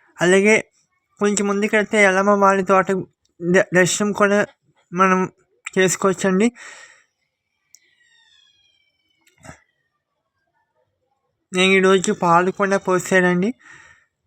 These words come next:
పుట్టలోని. అందరూ బాగుండాలి, దేశం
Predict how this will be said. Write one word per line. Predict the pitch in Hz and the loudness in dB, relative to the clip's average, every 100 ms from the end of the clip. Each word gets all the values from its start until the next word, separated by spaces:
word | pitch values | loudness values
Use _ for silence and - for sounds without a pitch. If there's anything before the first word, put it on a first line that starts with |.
| _ - | _ -10
పుట్టలోని. | 180 190 185 185 185 - _ _ _ | -8 -4 -2 -2 -4 -10 _ _ _
అందరూ | 175 185 202 | -4 0 0
బాగుండాలి, | 208 202 202 208 202 202 202 | 0 0 0 0 0 0 2
దేశం | 180 180 180 | 2 2 0